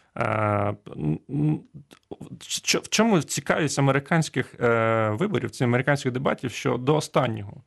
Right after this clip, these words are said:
невідомо, хто буде, очолює в праймеріс, переможе, так?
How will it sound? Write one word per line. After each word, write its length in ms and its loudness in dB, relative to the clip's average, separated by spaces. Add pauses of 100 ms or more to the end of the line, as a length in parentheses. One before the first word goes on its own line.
невідомо, 680 0
хто 540 -4 (200)
буде, 380 -2
очолює 520 -2 (380)
в 240 -10
праймеріс, 460 -4
переможе, 500 -6
так? 180 -12